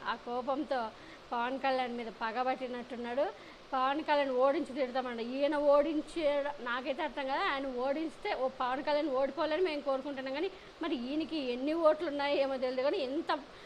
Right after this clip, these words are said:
ఈయనకి ఇంత మద్దతు ఉంటే మరి చంద్రబాబు నాయుడు టికెట్ ఎందుకు నిరాకరించారు అనేది కూడా తెలుసుకోవాలి. మరి ఓ, ఉమ్, ఈయనైతే ఇప్పుడైతే పవన్ కళ్యాణ్కి రివర్స్ అయ్యాడు, ఓడించి తీరుతా అంటున్నాడు. అక్కడ ఒక ఆడ మనిషి మీద గెలిపించాడు. ఆడ మనిషిని ఓడించడానికి,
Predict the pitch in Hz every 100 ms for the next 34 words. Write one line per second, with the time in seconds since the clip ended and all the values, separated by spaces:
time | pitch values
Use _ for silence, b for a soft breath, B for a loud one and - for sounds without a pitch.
0 | B 294 330 359 254 262 330 320 262 320
1 | 339 302 311 311 269 277 269 277 277 277
2 | 262 262 269 254 262 262 262 247 254 233
3 | 240 240 240 233 233 240 220 226 233 294
4 | 370 311 240 - - 208 214 311 494 B
5 | 381 B 285 294 277 269 294 294 277 277
6 | 269 254 285 285 277 415 320 269 285 381
7 | - 269 269 285 269 269 311 349 262 262
8 | B B - 247 262 269 - 254 254 320
9 | 247 254 277 269 247 247 247 277 247 247
10 | 247 247 392 254 - 254 254 240 240 220
11 | 226 254 277 311 302 330 311 294 277 254
12 | 254 254 254 262 254 226 254 294 302 311
13 | 311 269 262 262 302 247 247 294 349 277